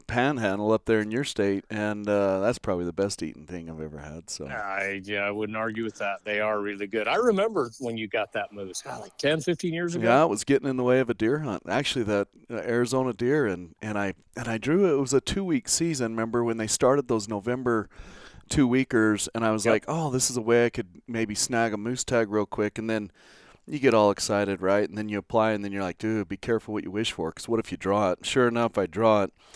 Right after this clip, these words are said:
Speaker 1: And, and in November, what are we supposed to be doing? We're supposed to be hunting rut and mule deer, which is your
Speaker 2: Mm-hmm.
Speaker 1: favorite.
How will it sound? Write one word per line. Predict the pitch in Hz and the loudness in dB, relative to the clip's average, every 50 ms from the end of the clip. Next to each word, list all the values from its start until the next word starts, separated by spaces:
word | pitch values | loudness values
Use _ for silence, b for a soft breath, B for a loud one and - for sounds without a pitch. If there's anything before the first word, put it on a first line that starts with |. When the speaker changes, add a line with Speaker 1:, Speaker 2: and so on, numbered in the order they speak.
| b b b b b | b b b b b
Speaker 1:
And, | b 107 107 107 - - | b -6 -6 -6 -8 -8
and | 92 113 117 113 110 101 101 113 - | -6 -4 -4 -4 -4 -8 -10 -4 -2
in | 135 135 131 | 0 0 2
November, | 127 120 110 113 127 127 123 117 113 | 2 2 2 4 2 2 4 2 2
what | 110 110 117 | 2 2 2
are | 120 | 0
we | 117 117 | 0 -2
supposed | - - - 123 113 - | -2 -2 -2 -2 -2 -2
to | - | -4
be | 117 113 | -4 -2
doing? | 104 117 113 120 120 | 2 2 2 2 0
We're | 113 98 | -2 -6
supposed | - - 110 104 - | -6 -4 -4 -4 -4
to | - | -6
be | - 98 | -8 -6
hunting | 107 110 104 - 95 98 | -6 -6 -6 -6 -4 0
rut | 104 104 - | 0 0 0
and | - 98 | -2 -4
mule | 98 104 113 110 | -4 -2 -2 0
deer, | 98 92 | 0 0
which | 87 90 113 107 107 | -2 -2 -4 -6 -4
is | 104 104 | -2 0
your | 113 101 | 0 0
Speaker 2:
Mm-hmm. | 95 113 | 0 0
Speaker 1:
favorite. | 117 107 107 104 87 85 80 - | 0 0 0 0 0 -4 -8 -8